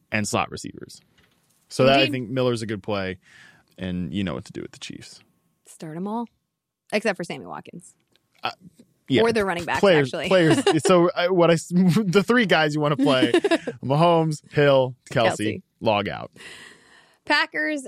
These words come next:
Speaker 2: at Vikings, another N F C North, no divisional showdown, N F C North. Obviously, we're gonna end on this game. It's the Monday night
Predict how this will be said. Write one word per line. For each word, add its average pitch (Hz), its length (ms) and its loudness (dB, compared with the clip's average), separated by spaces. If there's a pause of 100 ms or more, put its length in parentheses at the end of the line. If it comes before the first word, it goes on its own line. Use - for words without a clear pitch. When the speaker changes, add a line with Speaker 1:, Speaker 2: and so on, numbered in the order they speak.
Speaker 2:
at 247 400 -4 (760)
Vikings, 196 880 -6
another 202 800 -4 (260)
N 214 180 -2
F 214 140 -4
C 208 320 -8
North, 208 200 -4
no 220 140 -2
divisional 226 540 -2
showdown, 220 680 -2
N 202 140 -8
F 190 100 -8
C - 180 -12
North. 214 300 -4
Obviously, 202 460 -4
we're 190 60 -6
gonna 190 220 -8
end 220 320 -4
on 190 220 -4
this 196 180 -6
game. 190 240 -6
It's 170 140 -14
the 190 100 -6
Monday 196 420 -2
night 220 360 -2